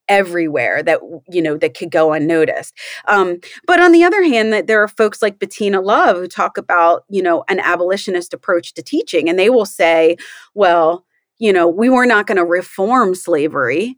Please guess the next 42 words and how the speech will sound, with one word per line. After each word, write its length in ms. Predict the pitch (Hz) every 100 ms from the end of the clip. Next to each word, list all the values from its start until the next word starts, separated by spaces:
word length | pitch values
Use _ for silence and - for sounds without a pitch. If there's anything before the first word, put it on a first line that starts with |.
| -
That 300 | 175 180 -
would 120 | 180
have 120 | 165
been 140 | 170 165
a 40 |
bad 300 | 160 156 160
idea. 580 | 160 156 180 254 180 - 175
We 160 | 190
needed 280 | 180 175 175
to 140 | 185 165
abolish 600 | 170 170 233 196 143 -
slavery." 460 | 131 127 113 113
And 180 | 175 185
so, 200 | 214 185 185
and 120 | 190
I 120 | 220
think 380 | - 214 196 -
that 240 | 180 170 - - _ _
in 340 | 214 196 190 185 _ _ -
schools 460 | - - 262 392 202
right 220 | 156 165
now, 200 | 165 170
there 280 | 175 202 233
are 240 | 262 254 _ -
practices 680 | 226 330 - 269 - 170
that 120 | 180 160
need 320 | 180 196 196
to 80 | 165
be 240 | 190 175
abolished 720 | 165 156 160 113 - - - _ - - -
because 340 | 208 214 175
we've 280 | 180 254 208
been 180 | 190 151
tinkering 880 | - 214 262 262 330 370 370 381 370 _ _ _
for 440 | - 196 160 139 131 _
decades 760 | 175 - 156 147 101 95 - -
and 300 | 180 170 -
things 260 | 190 190 180
are 120 | 156
not 240 | 151 147
getting 260 | 156 147 135
better. 300 | 113 -